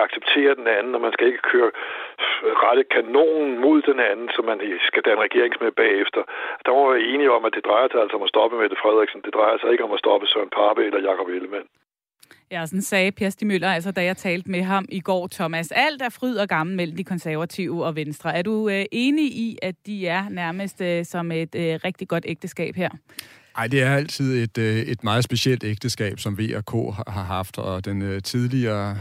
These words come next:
Speaker 3: øh, socialdemokratiske formand, Svend Auken, der jo døde for nogle år siden, han havde en fantastisk karakteristik af Venstre og Konservative. Han sagde, at de levede i et had-kærlighedsforhold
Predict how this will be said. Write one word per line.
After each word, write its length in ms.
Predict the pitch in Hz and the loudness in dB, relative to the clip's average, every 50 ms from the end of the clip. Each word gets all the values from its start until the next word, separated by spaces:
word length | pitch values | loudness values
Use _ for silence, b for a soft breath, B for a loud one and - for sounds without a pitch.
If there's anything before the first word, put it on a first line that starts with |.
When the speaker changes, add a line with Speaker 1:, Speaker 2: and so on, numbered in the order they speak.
| 90 107 - | -8 -10 -10
Speaker 3:
øh, 60 | 107 | -10
socialdemokratiske 1080 | - 110 104 117 110 110 110 107 101 - 101 95 92 95 101 98 - - 104 95 95 | -8 -6 -4 -4 -2 -2 -2 -4 -4 -4 -4 -4 -4 -4 -6 -6 -4 -4 -4 -4 -4
formand, 380 | 95 - 101 101 107 113 98 95 | -4 -4 -2 -2 0 -2 -2 -4
Svend 220 | - - 95 95 | -4 -6 -4 -2
Auken, 320 | 92 92 - - 107 104 | -2 -4 -4 -4 -4 -6
der 320 | 101 98 95 92 92 92 95 98 - - | -4 -4 -4 -4 -4 -4 -6 -6 -6 -6
jo 120 | - 104 | -4 -4
døde 300 | 98 104 104 98 104 113 | -2 -2 0 0 0 -2
for 120 | 110 - 104 | -2 -2 -2
nogle 180 | 101 92 92 | -2 -2 -2
år 80 | 98 113 | -4 -4
siden, 300 | 107 - 101 101 101 101 | -6 -6 -6 -6 -4 -4
han 140 | 101 107 107 | -2 -2 0
havde 160 | 107 107 107 | 0 0 0
en 80 | 110 110 | -2 -2
fantastisk 640 | - 110 104 - - 117 113 - - 123 110 - | -4 -6 -6 -4 -2 -2 -2 -2 -4 -6 -6 -6
karakteristik 720 | - 104 95 95 95 - 101 98 95 - - 107 104 - - - | -6 -4 -4 -4 -4 -6 -6 -8 -8 -6 -4 -4 -4 -4 -4 -4
af 160 | 110 98 90 | -2 -2 0
Venstre 280 | 98 98 95 - 117 | -2 -2 -2 -4 -6
og 60 | 110 - | -6 -4
Konservative. 600 | - 101 - - 87 90 95 104 - 113 95 92 | -4 -6 -4 -4 -4 -2 -4 -4 -2 -2 -2 0
Han 100 | 110 107 | 0 -2
sagde, 360 | - - 104 104 101 113 113 B B B B B B B B | 0 0 -2 0 0 -2 -2 B B B B B B B B
at 160 | - 104 104 | -8 -6 -4
de 60 | 117 | -4
levede 400 | 104 101 101 110 113 127 135 127 - | -2 -2 0 2 2 2 2 2 0
i 180 | - 113 101 104 | -4 -6 -6 -6
et 80 | 107 - | -6 -2
had-kærlighedsforhold 1200 | - 120 131 143 135 - - 117 120 131 143 135 123 110 - - 107 101 101 101 110 107 117 113 | -2 0 0 0 0 0 -2 0 0 2 2 2 0 0 0 0 0 0 2 2 0 0 -2 -4